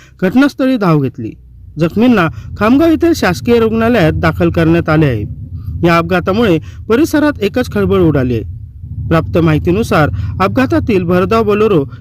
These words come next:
शेवगावकडून खामगावकडे जात होती. एसटी महामंडळाची बस पुण्याकडून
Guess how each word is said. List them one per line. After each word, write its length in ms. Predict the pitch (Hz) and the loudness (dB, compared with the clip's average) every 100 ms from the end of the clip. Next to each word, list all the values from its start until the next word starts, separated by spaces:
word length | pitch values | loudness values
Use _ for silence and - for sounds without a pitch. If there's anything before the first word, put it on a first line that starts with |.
| - | -4
शेवगावकडून 640 | 208 214 294 302 247 233 247 | 0 2 2 2 0 0 0
खामगावकडे 540 | 190 190 202 202 196 | -2 0 -2 -2 -2
जात 220 | 185 170 - | -2 -2 -2
होती. 240 | 143 - - - - - - - - - | -6 -8 -12 -12 -14 -16 -16 -16 -10 -2
एसटी 260 | 220 - 349 | -2 2 4
महामंडळाची 680 | 294 277 269 269 269 277 | 4 4 2 2 0 0
बस 280 | 254 233 170 | 0 0 -2
पुण्याकडून 580 | - 196 208 190 202 | -2 -2 -2 0 2